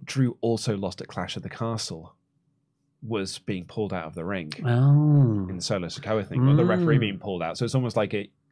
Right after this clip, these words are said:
Speaker 1: you know how this feels, and
Speaker 2: Uh,
Speaker 1: yet you did it to me here.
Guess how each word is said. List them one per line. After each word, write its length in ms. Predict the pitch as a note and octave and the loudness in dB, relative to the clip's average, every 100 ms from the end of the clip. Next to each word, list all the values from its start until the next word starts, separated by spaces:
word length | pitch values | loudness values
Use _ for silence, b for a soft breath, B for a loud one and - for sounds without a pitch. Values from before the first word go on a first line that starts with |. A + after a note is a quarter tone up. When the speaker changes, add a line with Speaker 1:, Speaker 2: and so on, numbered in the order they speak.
| _ | _
Speaker 1:
you 220 | B2 C#3+ | -2 2
know 380 | D#3 C#3 D#3+ F#3+ | 6 6 8 6
how 260 | C#3+ G#2+ F#2 | 4 0 -4
this 240 | F#2 F2+ | -6 -6
feels, 600 | - D#3+ E2+ - - - - - b b b b _ - | -2 -2 -2 -6 -14 -14 -14 -18 b b b b _ 0
and 220 | C#3 C#3+ | 4 6
Speaker 2:
Uh, 20 | |
Speaker 1:
yet 140 | C#3+ C#3 | 4 4
you 140 | B2 | 0
did 180 | G#2+ B2+ | 0 -2
it 80 | - | -2
to 120 | A2+ | -4
me 220 | G#2+ G2+ | -4 -4
here. 340 | A2 F#2 - | -4 -6 -8